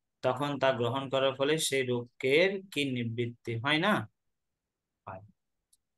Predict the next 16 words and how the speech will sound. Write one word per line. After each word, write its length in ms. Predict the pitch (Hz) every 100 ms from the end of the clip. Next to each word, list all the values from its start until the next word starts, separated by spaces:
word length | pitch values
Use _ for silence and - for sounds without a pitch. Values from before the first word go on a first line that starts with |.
| -
এখানে 240 | 127 160
প্রভুপাদ 340 | 165 147 151 170
তাৎপর্যে 540 | 139 120 - 127 123 147
লিখেছে, 520 | 123 120 131 117 107 107 _ _ _ _ _ _ _ _ _ -
সুদক্ষ 540 | - - 175 180 180 190 190
চিকিৎসক 540 | 139 131 139 - 190
যেমন 540 | 165 175 180 185 170 170 208 214 - _
ঔষধ 420 | 135 135 - 175 170
এবং 200 | 147 165 160
পথ্যের 340 | 135 - 165 156
দ্বারা 240 | 151 160 185
রোগীর 520 | 170 135 127 139 165 208 208 _ _ _ -
চিকিৎসা 400 | 139 143 151 160
করেন, 300 | 135 123 113 110 110 - -
যেমন 460 | 120 143 156 156 160 190 196 _ _ _ _
অত্যাধিক 680 | - 139 - 156 147 156 185